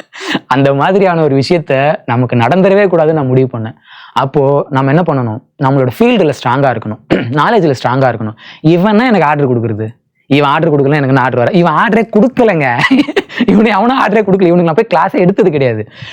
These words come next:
டி வி பி ஏ சப்போர்ட் பண்ணி நான் எந்த கிளாஸுமே எடுத்தது கிடையாது. டி வி பி ஏ சப்போர்ட் பண்ணி ஒரு கிளாஸ் எடுக்குதுன்னு யாராவது சொன்னாங்கன்னா எனக்கு வேணாம்னு சொல்லியிருக்கிறேன். நிறைய கிளாஸ் சொல்லுவேன், ஏகப்பட்ட கிளாஸ் சொல்லுவேன். "டி வி பி ஏ சப்போர்ட்டடா, என்னை விட்டுருங்க, வேணாம், என்னை விட்டுருங்க, வேணாம்" தான் சொல்லியிருக்கேன். அதை தாண்டி ஒரு சில பேர் யாராவது,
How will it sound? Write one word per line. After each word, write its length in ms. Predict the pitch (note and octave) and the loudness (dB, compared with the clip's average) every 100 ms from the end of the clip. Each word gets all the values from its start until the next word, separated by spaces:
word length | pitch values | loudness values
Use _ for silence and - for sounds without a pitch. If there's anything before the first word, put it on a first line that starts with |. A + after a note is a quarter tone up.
| - - | -8 0
டி 120 | G3 | 2
வி 140 | A3+ | 2
பி 120 | G3+ | 2
ஏ 60 | F3+ | 2
சப்போர்ட் 380 | D#3 D3 F#3+ F3+ | 2 0 2 0
பண்ணி 240 | D#3+ D#3 | 0 0
நான் 100 | F#3 | 2
எந்த 340 | D#3 D3 F3 F#3+ | 0 2 2 2
கிளாஸுமே 300 | D#3 C3 D#3+ | 0 0 0
எடுத்தது 280 | C3+ D3 | 0 0
கிடையாது. 260 | C3 B2 A#2+ | 0 0 0
டி 120 | F#3 | 2
வி 80 | G3+ | 2
பி 80 | F3+ | 2
ஏ 80 | E3 | 0
சப்போர்ட் 260 | D3+ G3+ | 0 0
பண்ணி 240 | F3+ E3+ F3+ | 0 2 2
ஒரு 80 | |
கிளாஸ் 300 | C#3+ D#3 E3+ | 2 0 0
எடுக்குதுன்னு 280 | D#3+ E3+ F#3 | 0 2 2
யாராவது 240 | F3 E3 E3+ | 2 0 0
சொன்னாங்கன்னா 320 | D#3+ E3+ D#3+ | 0 0 0
எனக்கு 200 | E3 C3 | -2 0
வேணாம்னு 260 | D#3+ G3+ | 0 0
சொல்லியிருக்கிறேன். 400 | D#3 C#3 B2 C3 | 0 0 0 -2
நிறைய 400 | A#2+ C3+ D3+ F#3+ | -2 -2 0 0
கிளாஸ் 240 | B3+ G#3+ E3 | 0 -2 -2
சொல்லுவேன், 240 | C#3 A#2+ - - - | -2 -2 -8 -20 -6
ஏகப்பட்ட 460 | - G#3+ G#3 E3+ D3 | 0 2 2 0 0
கிளாஸ் 240 | D#3 G3+ | 0 0
சொல்லுவேன். 180 | D#3 C3+ | 0 0
"டி 100 | F#3 | 2
வி 60 | G3 | 2
பி 100 | E3 | 0
ஏ 60 | |
சப்போர்ட்டடா, 580 | D3 C#3 E3+ D3+ C#3+ C3+ - - | 0 0 0 2 0 -2 -6 -6
என்னை 180 | C3+ C3+ | 0 2
விட்டுருங்க, 300 | D3 E3+ C#3+ | 2 2 0
வேணாம், 220 | C#3 D3 | 0 0
என்னை 80 | C3 | 0
விட்டுருங்க, 360 | C3 C3+ E3+ | 0 2 2
வேணாம்" 180 | C#3 D3+ | 0 0
தான் 100 | D3+ | 0
சொல்லியிருக்கேன். 260 | C#3 C3+ B2 | 0 0 0
அதை 140 | A#2 | -2
தாண்டி 340 | A2+ B2 G3+ G#3+ | -2 0 2 4
ஒரு 160 | F#3+ | 2
சில 140 | F3 F3+ | 2 2
பேர் 120 | F#3 | 2
யாராவது, 480 | E3 D#3+ F3+ G3+ | 2 2 2 0